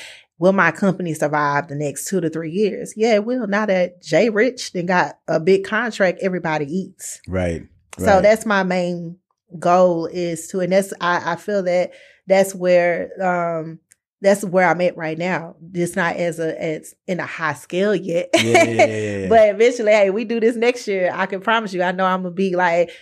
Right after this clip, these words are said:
Speaker 1: on a whole nother level when it comes down to just having the work and being that core of trucking. My goal wasn't to be, like, the richest person in this industry. It was just to be the person that actually provide opportunity.
Speaker 2: Yeah.
Speaker 1: So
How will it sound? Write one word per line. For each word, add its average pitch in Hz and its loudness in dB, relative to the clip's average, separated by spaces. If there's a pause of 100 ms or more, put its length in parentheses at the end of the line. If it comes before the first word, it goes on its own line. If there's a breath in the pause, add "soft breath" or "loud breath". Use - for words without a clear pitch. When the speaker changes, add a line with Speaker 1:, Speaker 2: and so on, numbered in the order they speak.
(180 loud breath)
Speaker 1:
on 190 2
a 170 2
whole 190 4
nother 170 -2
level 170 0
when 165 -6
it 170 -6
comes 175 -4
down 165 -4
to 170 -6
just 165 -8
having 170 -4
the 160 -6
work 165 -2
and 175 -4
being 170 -4
that 151 0
core 175 -2
of 165 -6
trucking. 180 -2 (280 loud breath)
My 220 4
goal 196 6
wasn't 175 0
to 170 -6
be, 165 -4
like, 170 -2
the 156 -8
richest 170 -4
person 170 -2 (320 soft breath)
in 180 4
this 160 2
industry. 175 -4
It 190 4
was 180 2
just 175 -2
to 175 2
be 175 0
the 165 -2
person 170 -2
that 156 -4
actually 165 -2
provide 160 0
opportunity. 170 -4 (140 loud breath)
Speaker 2:
Yeah. 180 2
Speaker 1:
So 175 4